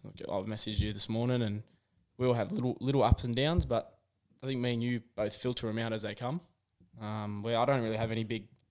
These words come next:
up and down days, like, to the point where, <coughs> sorry, I don't have any days where, you know, I'm really upset or I'm, like, you know, spike. I'm kinda maintain everything. And that's 'cause I, I live in a routine now and I try to do everything by the same every day because I know it works.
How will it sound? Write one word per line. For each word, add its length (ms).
up 180
and 120
down 220
days, 300
like, 140
to 100
the 80
point 220
where, 180
<coughs> 0
sorry, 220
I 40
don't 100
have 120
any 140
days 260
where, 200
you 80
know, 60
I'm 140
really 200
upset 340
or 180
I'm, 100
like, 140
you 80
know, 140
spike. 420
I'm 120
kinda 240
maintain 440
everything. 280
And 640
that's 80
'cause 140
I, 100
I 120
live 200
in 80
a 60
routine 420
now 200
and 80
I 40
try 180
to 60
do 60
everything 280
by 280
the 60
same 320
every 160
day 160
because 260
I 60
know 180
it 60
works. 460